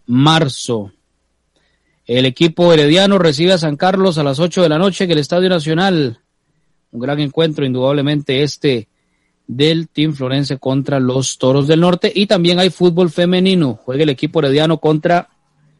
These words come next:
el cuadro sapricista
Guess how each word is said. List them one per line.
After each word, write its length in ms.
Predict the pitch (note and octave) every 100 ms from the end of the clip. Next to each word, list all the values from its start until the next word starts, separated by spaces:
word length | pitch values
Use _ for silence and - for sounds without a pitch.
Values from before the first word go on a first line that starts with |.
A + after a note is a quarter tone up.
| _ _ _ _ _ _ _ _ _ _ _ _ _ _ _ _ _ -
el 160 | C3
cuadro 340 | B2 C#3 D3 D#3+
sapricista 840 | D3 C3+ B2 D#3 E3+ - G#2+ F#2